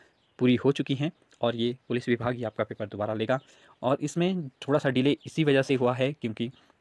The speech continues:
जो प्रधानमंत्री नरेंद्र मोदी है वो हिमाचल आ रहे हैं और सोलह जून तक उनका, सोलह अठारह जून तक उनका कुछ शेड्यूल है।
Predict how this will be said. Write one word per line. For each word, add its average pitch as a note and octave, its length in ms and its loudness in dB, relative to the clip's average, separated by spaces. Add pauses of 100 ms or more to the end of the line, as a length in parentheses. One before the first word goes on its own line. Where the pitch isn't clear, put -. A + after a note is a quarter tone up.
जो A#2 140 0
प्रधानमंत्री A#2+ 500 -2
नरेंद्र A#2 380 0
मोदी B2+ 220 -2
है C3+ 160 -2 (140)
वो G2+ 80 -2
हिमाचल A2+ 360 -4
आ A#2 80 2
रहे C3 200 -2
हैं C#3 160 -4 (300)
और B2+ 200 0
सोलह C#3+ 260 2
जून C#3 180 0
तक C#3+ 160 -4
उनका, C3+ 260 -4
सोलह C3 240 0
अठारह B2 240 -2
जून A#2+ 160 -6
तक A#2 160 -8
उनका A#2+ 180 -8
कुछ - 220 -16 (200)
शेड्यूल A#2+ 340 -2
है। C3 180 0